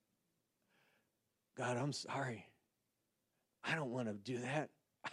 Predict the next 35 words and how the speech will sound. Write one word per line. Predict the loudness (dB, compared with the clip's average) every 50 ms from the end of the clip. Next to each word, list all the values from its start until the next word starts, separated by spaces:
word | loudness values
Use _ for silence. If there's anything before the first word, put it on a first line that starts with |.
| 0 0
don't, | 0 0 -4 -6 -12 -18 -18 2 6
that's | 6 8 8 6 6
not | 4 4 4 4
who | 6 6 8
I | 8 6 6
am." | 4 4 4 4 2 0 -4 -8 -12 _ _ _ _ _ _ _ _ _ _ _ _ _ _ _ _ _ _ _ _ _ _
When | 4 4
we | 6
think | 8 8 8 8 8
of | 6 6
the, | 6
about, | 6 6 6 4 4 0 0 2
about | 4 6 6 6 6 4
the | 0 -2
price | 0 2 4 4 6 4 4 2
he's | -2 -2 -2
paid, | 2 2 4 4 4 2 0 -4 -8 _ _ _ _ _ _ _ _ _ _ _ _ -4 -2
that's | -2 0 0 0
not | 0 0 2
how | 2 4 4
<laughs> | 4 6 8
I | 8
want | 8 8
to | 6 6
be. | 6 8 10 10 8 8 2 -6 _ _ _ _ _ _ _ _ _ _ _ -18 -14 -14 -12 -12 -14 -16 2 _ 12
But | 12 12
what | 12 12 12 12
changed? | 8 8 8 10 10 8 6 4 0 -4 -6 -8 -10 -14 -18 -20 _ _ _ _ _ _ _ _ _ _ _ _ _ _ -16 -14 -14 -16 10 12
What | 12 12 12 12
changed | 12 12 12 12 12 12 12 12 8 4 -2 -6 -10 _ _ _ _ _ _ _ _ _ _ _ _ -14 10
for | 12 12 12
Peter? | 12 12 12 12 12 12 12
How | 12 12 12 12 12
did | 12 12 12 12 10
Peter, | 10 12 12 12 12 12 12 12 12